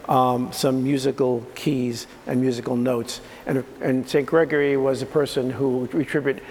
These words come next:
Gregorian chant to. And then there's also Saint Cecilia up there. And again, if you could come back another day, you, she's holding a little miniature organ because she's one of the patron saints of music. You know about that, Bob.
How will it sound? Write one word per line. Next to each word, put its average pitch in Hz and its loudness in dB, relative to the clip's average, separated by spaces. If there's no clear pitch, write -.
Gregorian 143 2
chant 147 -2
to. 233 2
And 139 2
then 160 2
there's 151 2
also 165 2
Saint 160 -2
Cecilia 208 0
up 139 -2
there. 143 2
And 135 2
again, 160 2
if 156 -2
you 165 0
could 143 -2
come 165 0
back 151 2
another 139 0
day, 156 4
you, 143 2
she's 170 -2
holding 165 2
a 143 2
little 165 4
miniature 160 0
organ 202 2
because 160 2
she's 160 0
one 147 -2
of 147 0
the 143 2
patron 160 -2
saints 160 -2
of 127 -2
music. 170 0
You 143 2
know 147 4
about 127 0
that, 127 -2
Bob. 139 0